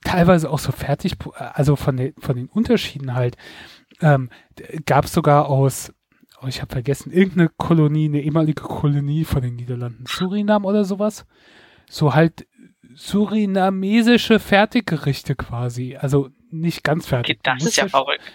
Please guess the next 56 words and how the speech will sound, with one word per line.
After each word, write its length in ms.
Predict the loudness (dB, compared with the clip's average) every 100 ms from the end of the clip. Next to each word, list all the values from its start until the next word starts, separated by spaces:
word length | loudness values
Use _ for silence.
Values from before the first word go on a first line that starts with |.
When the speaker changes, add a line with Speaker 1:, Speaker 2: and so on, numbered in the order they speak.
| -20 _
Speaker 1:
Ja, 460 | 0 0 0 -4 -10
und 140 | -4 -2
das 160 | 2
war 80 | 4
dann 180 | 4 2
auch 160 | -2 0
schon 320 | 0 0 -4 -14 -20 -20 _
sehr 380 | -12 2 2 2 0
cool, 180 | 2 2
wo 40 | 0
ich 120 | -4
gedacht 220 | -6 -4
habe, 100 | -4
das 100 | -4
ist, 240 | -6 -14 -20 _ _ _ _ _ _ _ _
ja, 340 | 0 2 0 0
wenn's 200 | -2 2
sowas 280 | 2 2 4
geben 280 | 0 2
würde, 260 | 0 2 0
ich 180 | -2 -2
fänd 180 | 0 0
das 140 | 0
toll, 320 | 2 0 0 _
in 80 | -4
der 200 | -4 -2
Art 160 | -2 0
und 140 | -2
Weise. 320 | -2 -4 -6 -14 _ _ _ -20 -20 -18 -4
Gerade 300 | 2 4 4
in 60 | 2
der 140 | 2
Auswahl, 500 | 0 0 -2 -6 -8 -12 -20 -12 -10
ja. 140 | -10 _ _ _ _ -20 -20 _ _ _ _ _ _ _ _ _
Speaker 2:
Ja. 720 | 0 2 0 -4 -6 -8 -12 _ -20 -16 -14 -12 -4
Ach, 160 | 2 2
ich 120 | 2
weiß 200 | 0 -2
nicht, 180 | -6 -4
als 140 | -4
ich 120 | -6
in 100 | -6
Te-, 160 | -4 -4
auf 100 | -2
Texel 300 | -4 -2 2
war, 180 | 2 2
war 100 | -2
ich 120 | -4
halt 140 | -12
so 120 | -8 -8
schockiert, 600 | -6 -8 -4 -2 0 -2
dass 120 | -6
da 120 | -12
so 100 | -10
viel 180 | -10 -8
fertig 540 | -2 0 2 0 0